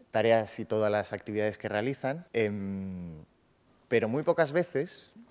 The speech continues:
le damos difusión y le damos visibilidad a esas pequeñas cosas que hacen, ¿no? Y tienen un potencial esas pequeñas cosas que ocurren,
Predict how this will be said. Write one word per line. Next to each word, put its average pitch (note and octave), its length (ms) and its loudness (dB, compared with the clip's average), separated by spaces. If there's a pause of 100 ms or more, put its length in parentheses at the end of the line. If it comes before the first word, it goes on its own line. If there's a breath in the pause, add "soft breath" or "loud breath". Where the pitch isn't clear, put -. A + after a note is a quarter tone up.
(480)
le G2 180 -4
damos A#2+ 320 0
difusión C#3 840 -4 (440)
y G#2 80 -10
le G2 100 -4
damos A#2+ 320 -2
visibilidad G#2 840 -2 (320)
a G2 120 -2
esas F#2+ 280 -6
pequeñas A2+ 640 -4
cosas A#2+ 420 -6
que F#2 160 -8
hacen, E2+ 300 -6 (120)
¿no? - 60 -20 (540 loud breath)
Y A#2 80 -2
tienen D3+ 280 2
un E3+ 120 0
potencial C#3 540 6
esas A#2+ 200 -2
pequeñas A2+ 420 -2
cosas C3 500 -4 (500 loud breath)
que - 80 -6
ocurren, A#2+ 580 0